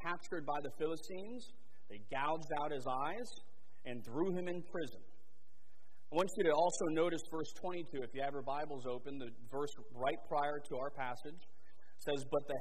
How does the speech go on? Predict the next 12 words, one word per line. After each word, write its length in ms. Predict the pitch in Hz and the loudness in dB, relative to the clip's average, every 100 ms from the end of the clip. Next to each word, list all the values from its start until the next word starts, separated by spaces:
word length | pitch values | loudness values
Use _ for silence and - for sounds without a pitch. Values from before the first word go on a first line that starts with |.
| 156 | 4
hair 220 | 175 202 | 4 4
of 80 | 185 156 | 2 0
his 160 | 185 - 151 | 0 2 2
head," 220 | 117 104 110 139 - - - | 2 2 -2 -2 -2 -2 -2
Samson's 540 | - 143 143 139 120 110 | -2 -2 -2 -2 -4 -2
head, 200 | 107 101 101 - - - - | -2 -2 -2 -4 -4 -4 -2
"began 420 | 131 120 139 156 | -2 0 0 0
to 120 | 156 147 | -2 -2
grow 240 | 127 170 196 139 | 2 4 6 4
again 360 | 117 101 98 - - - - - | 0 -2 -2 -2 -2 -2 -2 -2
after 400 | 131 147 - | 0 0 0
it 80 | 123 | -2